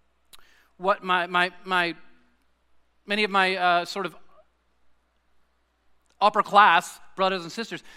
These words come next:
um, suspect all along that, like, somehow God made them rich and powerful so that, uh, they could do God's work. And it wasn't until this point that they could.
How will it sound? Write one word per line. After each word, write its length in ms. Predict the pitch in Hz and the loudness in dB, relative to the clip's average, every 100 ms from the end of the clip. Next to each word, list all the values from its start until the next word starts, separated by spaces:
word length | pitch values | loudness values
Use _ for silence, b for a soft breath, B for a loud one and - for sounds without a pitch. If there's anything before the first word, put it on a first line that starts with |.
| b | b
um, 240 | 185 170 165 - - | -2 -2 -2 -14 -18
suspect 920 | - 208 - - - 220 220 - - b b - | -12 -12 -12 -14 2 2 2 -6 -20 b b -2
all 220 | 185 190 | 0 0
along 280 | 180 208 180 | 0 0 0
that, 80 | |
like, 160 | 160 160 | -4 -4
somehow 300 | 202 190 185 | -8 -4 -4
God 340 | 147 170 185 | -2 0 0
made 320 | 156 160 175 139 | -2 -6 -8 -8
them 360 | 139 131 123 - - _ _ _ | -12 -12 -16 -20 -20 _ _ _
rich 220 | 165 175 | -10 -10
and 80 | 165 | -6
powerful 560 | 165 160 156 - 113 135 - - | 0 0 -2 -8 -18 -18 -20 -20
so 300 | - 175 202 | -14 -12 -10
that, 360 | 135 107 120 - - - _ _ _ _ | -8 -10 -12 -20 -20 -20 _ _ _ _
uh, 300 | 123 113 117 117 - - _ _ | -10 -10 -10 -14 -20 -20 _ _
they 120 | 151 | -14
could 120 | 151 | -12
do 100 | 139 | -14
God's 260 | 135 139 120 | -8 -8 -8
work. 280 | 147 104 - - - _ | -14 -16 -18 -20 -20 _
And 100 | 135 | -12
it 80 | 139 | -10
wasn't 280 | 165 165 156 | -10 -10 -12
until 360 | 151 208 220 | -10 -8 -8
this 200 | 139 151 | -8 -12
point 340 | - 151 117 104 - _ _ _ _ _ _ _ | -14 -14 -14 -16 -20 _ _ _ _ _ _ _
that 140 | 143 127 | -10 -8
they 120 | 131 | -10
could. 360 | - 143 98 | -10 -12 -12